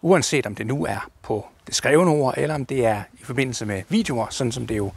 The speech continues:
er tilfældet her på YouTube, ja, så er det altså god stil at komme med en dementi. Og det er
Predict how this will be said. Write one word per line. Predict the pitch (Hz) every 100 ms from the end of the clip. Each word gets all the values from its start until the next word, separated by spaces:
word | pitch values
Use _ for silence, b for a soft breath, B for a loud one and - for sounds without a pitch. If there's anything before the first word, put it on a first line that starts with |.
| B B
er | -
tilfældet | - 117 120 107 101
her | 117
på | 101 - 104 -
YouTube, | 151 170 151 151 - B B B B B B B _ -
ja, | 269 147 147 -
så | - 165
er |
det | 170
altså | 175 - -
god | 147 175 -
stil | - 160 147 -
at | 123
komme | - 107 131
med | 147 -
en | - 107 - - -
dementi. | 113 110 101 - 135 - - B B B
Og | - - -
det |
er | 160